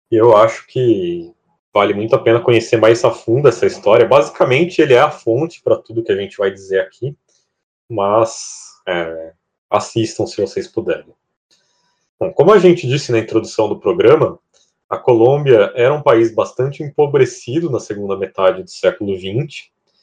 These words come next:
O crescimento desordenado das cidades fez com que surgisse uma grande quantidade de favelas, pessoas vivendo em extrema pobreza, com péssimas condições de vida. E nas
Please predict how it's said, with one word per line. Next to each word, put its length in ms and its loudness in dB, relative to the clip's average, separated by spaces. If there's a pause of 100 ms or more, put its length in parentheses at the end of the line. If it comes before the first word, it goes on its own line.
(460)
O 100 -6
crescimento 720 0
desordenado 840 2
das 140 -4
cidades 800 -2 (280)
fez 260 2
com 100 -8
que 100 -18
surgisse 520 -6
uma 120 4
grande 300 0
quantidade 500 0
de 80 -14
favelas, 840 -2 (460)
pessoas 380 2
vivendo 360 -2
em 40 -2
extrema 520 0
pobreza, 560 2
com 160 -14
péssimas 520 -2
condições 460 -4
de 80 -4
vida. 400 -10 (1080)
E 60 -10
nas 140 -2